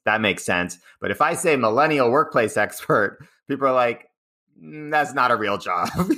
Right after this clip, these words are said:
You know, "You're unemployed, aren't you? Just say it, say it like it is. You're unemployed, right?" So what it is I usually describe is I help people find meaningful work, and I help companies provide meaningful work to their employees, right? I help, uh,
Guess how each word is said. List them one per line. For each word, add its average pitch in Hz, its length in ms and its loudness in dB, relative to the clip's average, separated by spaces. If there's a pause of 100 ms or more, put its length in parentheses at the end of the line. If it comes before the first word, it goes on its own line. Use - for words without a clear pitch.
(220)
You 135 120 -8
know, 120 100 0
"You're 165 240 2
unemployed, 123 460 0
aren't 117 200 0
you? 92 80 -8
Just 170 180 -10 (120)
say 156 240 -4
it, 113 100 -8 (140)
say - 160 -6
it 160 60 2
like 131 160 0
it 117 60 -2
is. 87 180 -8
You're 165 100 0
unemployed, 117 420 0
right?" 90 220 0 (640)
So 135 480 0
what 160 200 -2
it 165 80 -6
is 175 220 -4
I 147 80 4
usually 135 440 0
describe 101 500 0
is 90 260 -2
I 98 100 0
help 110 240 0
people 107 220 -4
find 92 300 0
meaningful 87 420 -6
work, 76 220 -4 (260)
and 98 140 -4
I 95 60 0
help 95 220 0
companies 90 440 -4
provide 85 360 0
meaningful 82 440 -6
work 82 220 -4
to 85 60 -18
their 78 140 -6
employees, 82 640 -10 (320)
right? 98 260 2
I 95 120 2
help, 95 240 2 (180)
uh, 85 500 0